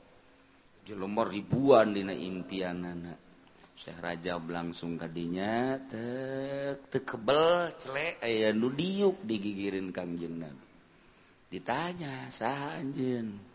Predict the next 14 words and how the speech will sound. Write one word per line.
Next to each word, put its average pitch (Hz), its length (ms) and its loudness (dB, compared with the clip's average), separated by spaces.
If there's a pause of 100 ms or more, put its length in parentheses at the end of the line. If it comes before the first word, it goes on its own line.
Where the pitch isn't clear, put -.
(140)
Kaula 87 440 -4
Lutfi. 90 400 -8 (680)
"Minen, 143 440 -2
di 120 160 -2
mana?" 131 400 -2 (240)
"Indonesia." 87 720 -2 (320)
Masya - 480 -6
Allah. 85 640 -10 (880)
Ta - 160 -14
etalah 151 400 4 (160)
Kangjeng 98 400 -6
Nabi 95 320 -4
ngarendeng 101 880 0
jeung 104 560 2